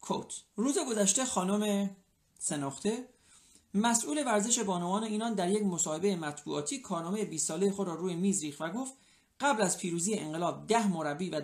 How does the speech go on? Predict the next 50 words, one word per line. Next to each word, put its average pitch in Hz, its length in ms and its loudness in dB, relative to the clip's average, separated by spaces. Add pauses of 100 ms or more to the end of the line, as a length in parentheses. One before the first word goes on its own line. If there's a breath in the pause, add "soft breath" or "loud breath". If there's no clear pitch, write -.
(220)
دوازده 151 500 -2
داور 175 320 -2
زن 165 220 -4
در 143 120 -4
کشور 160 320 -4
فعالیت 180 420 -4
داشتند، 180 500 -4 (500 loud breath)
در 190 160 6
حالی 233 240 2
که 180 100 2
در 170 200 -2
حال 175 200 -2
حاضر 170 300 -4
متجاوز 190 680 -2
از 160 260 -4
هفده 170 320 -4
هزار 185 300 0
مربی 156 520 -4
و 156 140 -4
نزدیک 165 340 -4
به 202 80 2
نه 220 200 2
هزار 160 300 0
داور 160 340 0
زن 233 320 -2 (480 loud breath)
در 185 160 2
قالب 202 320 2
سه - 220 8
هزار 196 340 2
و - 20 0
صد 170 200 -2
و 160 40 -4
پنجاه 165 340 -4
و - 20 -4
دو 220 140 -2
هیئت 196 320 0
ورزشی 156 520 -2
زیر 185 260 -2
نظر 165 340 -2
بیست 151 240 -8
و 160 40 -6
شش 208 260 0
انجمن 165 440 -2
ورزشی 147 460 -4
فعالیت‌های 175 640 -4
ورزشی 160 400 -4
بانوان 160 380 -4
را 247 80 0
انجام 156 280 -2
می‌دهند. - 400 -14